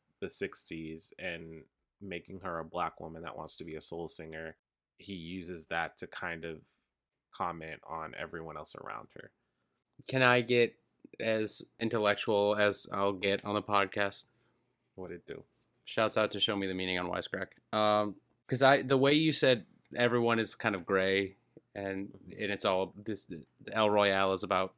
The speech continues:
Speaker 2: the two sides, good and bad. To me, it, it, it felt like that, but it also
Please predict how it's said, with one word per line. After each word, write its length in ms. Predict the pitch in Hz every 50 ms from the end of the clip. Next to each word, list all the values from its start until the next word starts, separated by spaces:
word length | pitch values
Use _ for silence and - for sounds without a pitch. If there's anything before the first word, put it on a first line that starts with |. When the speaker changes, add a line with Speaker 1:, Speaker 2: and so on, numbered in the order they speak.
| _
Speaker 2:
the 80 | 101 -
two 180 | - - 110
sides, 460 | 101 - - 95 98 98 95 90 85 -
good 140 | - 92
and 100 | 87 87 85
bad. 280 | 95 87 90 90 87 - _ _ _ _ _ _ -
To 120 | - 131
me, 220 | 143 160 180 202 196
it, 160 | 175 - - - _
it, 260 | - 127 120 120 -
it 240 | - 120 117 - -
felt 300 | - 139 135 127 127 - _
like 380 | - 120 113 110 110 104 - - -
that, 440 | 90 101 95 90 101 104 - - - - - _ _ _ _ _ _ -
but 300 | 113 104 - 131 131 131
it 100 | 131 123
also 640 | 131 131 127 - - 156 147 143 143 139 131 -